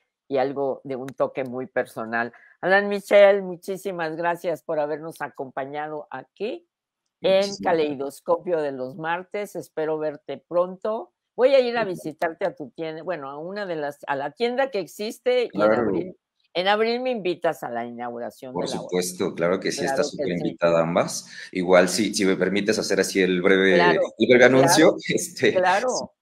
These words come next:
Speaker 2: si alguien nos está viendo que también tenga una marca independiente, que esté creando, que esté, pues, ya, que empiece a ir a bazares, ¿no? Que ya esté vendiendo, pues, también puede acercarse a nosotros y, pues, po-, eh, podríamos tener un espacio para ellos.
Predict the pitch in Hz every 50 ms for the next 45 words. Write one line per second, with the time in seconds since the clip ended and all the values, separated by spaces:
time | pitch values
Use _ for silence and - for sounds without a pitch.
0 | _ _ - - 110 104 110 131 127 117 110 104 90 - - 104 104 110 113 117
1 | 117 117 117 117 101 - - 92 95 95 98 98 104 104 104 101 95 95 98 98
2 | 95 98 95 - - 101 101 98 98 98 95 90 - - 87 90 87 90 98 95
3 | 92 98 101 95 - 87 82 - - 92 - 95 95 92 92 95 95 95 95 92
4 | - 90 85 - - 92 87 85 - - 87 85 - 92 87 87 90 87 87 85
5 | 82 - - - - - - _ - 95 92 92 104 98 90 104 101 101 98 87
6 | 85 - - 98 98 95 98 95 92 95 98 92 90 92 92 90 - 98 92 92
7 | 95 98 110 113 117 120 151 - - - - - 80 87 90 90 90 95 92 90
8 | - - 85 - 87 85 - 95 92 90 - 92 95 - - 107 113 117 113 -
9 | 92 - - 82 - _ - 82 78 76 - 82 80 - - 95 95 95 98 98
10 | 98 98 90 92 92 92 90 - - 80 - - - - 110 123 127 160 208 -
11 | - - -